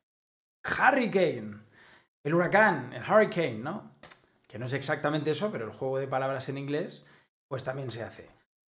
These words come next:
<clears throat> Decíamos el otro día, cien millones cuesta este tío. En teoría, allí en Inglaterra no hay cláusulas,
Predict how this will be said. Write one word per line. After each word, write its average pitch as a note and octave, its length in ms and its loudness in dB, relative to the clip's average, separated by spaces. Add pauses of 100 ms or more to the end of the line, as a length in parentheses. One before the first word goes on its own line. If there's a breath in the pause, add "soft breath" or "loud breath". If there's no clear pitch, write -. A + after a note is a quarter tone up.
<clears throat> - 680 -2
Decíamos E3+ 440 2
el F#3 100 4
otro E3+ 220 4
día, B2 480 -4
cien G#3 280 6
millones G#3+ 320 4
cuesta F#3 260 2
este E3 180 0
tío. F3 300 4
En G#3 160 4
teoría, F#3 560 6
allí C3+ 220 0
en D3 100 0
Inglaterra C#3+ 460 0
no C3+ 80 -4
hay D3+ 80 -2
cláusulas, E3 640 2